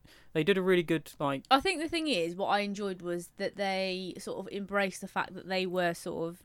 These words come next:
Speaker 2: doing something that they knew was a bit tongue-in-cheek in the
Speaker 1: Yeah.
Speaker 2: terms of it's following the same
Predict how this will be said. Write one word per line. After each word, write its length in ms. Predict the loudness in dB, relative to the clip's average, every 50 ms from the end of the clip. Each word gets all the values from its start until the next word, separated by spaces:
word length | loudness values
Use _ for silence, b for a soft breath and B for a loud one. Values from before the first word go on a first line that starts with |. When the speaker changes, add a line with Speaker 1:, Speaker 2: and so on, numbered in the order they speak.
| -10 -4
Speaker 2:
doing 300 | -2 -2 0 -2 -2 -4
something 580 | -6 -6 -8 -8 -8 -10 -8 -8 -6 -6 -6
that 320 | -6 -4 -4 -4 -4 -4 -6 _ b b b b b b b b b b b
they 180 | b 0 2 2
knew 320 | 2 0 0 -2 -2 -4
was 560 | -6 -4 -2 -2 0 -2 -2 -4 -6 -12 -20 -20 -20 -12 -8
a 60 | -6 -4
bit 200 | -4 -4 -4 -6
tongue-in-cheek 840 | -6 -6 -4 -4 -4 -6 -6 -4 -4 -4 -4 -4 -8 -12 -20 -20 -20 _ b b b b b b b b b b
in 120 | -2 2
the 60 | 4
Speaker 1:
Yeah. 160 | 6 6 6
Speaker 2:
terms 200 | 6 4 2 2
of 140 | 2 2 2
it's 240 | 0 -4 -4 -6 -8
following 500 | -2 0 2 2 2 2 0 0 -2 -4
the 80 | -6 -8
same 640 | -6 -4 -2 -2 -2 -2 -4 -6 -6 -8 -10